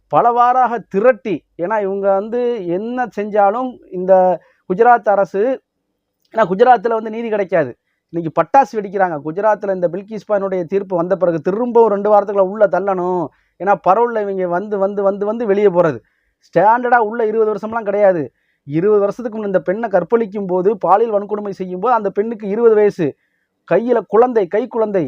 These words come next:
குழந்தையை இவர்கள் கல்லில் அடித்திருக்கிறார் என்று சொன்னால்,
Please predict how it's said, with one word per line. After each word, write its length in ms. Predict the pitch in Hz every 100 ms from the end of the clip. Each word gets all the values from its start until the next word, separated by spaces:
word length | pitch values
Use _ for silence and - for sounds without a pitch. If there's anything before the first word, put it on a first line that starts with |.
| 175
குழந்தையை 440 | 208 247 240 240
இவர்கள் 340 | 226 208 202 185
கல்லில் 360 | 170 214 254
அடித்திருக்கிறார் 600 | 196 196 226 220 208 208
என்று 200 | 196 185
சொன்னால், 540 | 165 170 165 208 311